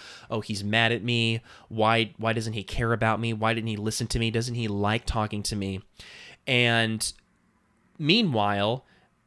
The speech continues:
while that could potentially be the motive behind why he wasn't as interested in the conversation as she was,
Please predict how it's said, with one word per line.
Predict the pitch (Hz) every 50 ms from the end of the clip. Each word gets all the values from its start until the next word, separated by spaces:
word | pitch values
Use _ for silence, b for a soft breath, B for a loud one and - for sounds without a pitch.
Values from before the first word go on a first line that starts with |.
| _ -
while | 127 123 120 120
that | 127 123 123 - - _ -
could | - - - 143 240 294 -
potentially | - - - - 107 107 - - 101 98 98
be | 92 98 92 90 90 90 - - _ _ _ _ -
the | 127 120
motive | 117 113 113 107 107 104 98 92
behind | 101 98 98 107 98 95 95 92 92 92 92 - - -
why | - 107 101 101 104 104 104 101 98 98 98 98 104 - -
he | - - 123 113 107
wasn't | 101 104 101 101 - 101 101 -
as | 110 107 104 -
interested | 95 110 - 113 104 - 113
in | 101 98
the | 101
conversation | 92 - 98 98 98 95 - - 110 104 - - 104 92
as | 90 87
she | - - 143 135
was, | 117 104 101 101 101 -